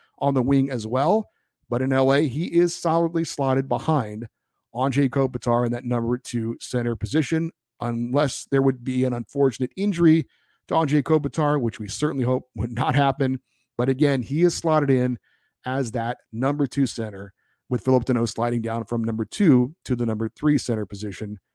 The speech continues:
for this coming season. His responsibilities are, uh, you could argue, slightly less than he had when he was in Winnipeg. But as I said, as a new big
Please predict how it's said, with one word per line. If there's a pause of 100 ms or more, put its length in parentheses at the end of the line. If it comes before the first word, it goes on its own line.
(220)
for
this
coming
season. (960)
His
responsibilities
are, (540)
uh,
you
could
argue, (300)
slightly
less (160)
than
he
had (120)
when
he
was
in
Winnipeg. (100)
But (480)
as
I
said,
as
a
new (120)
big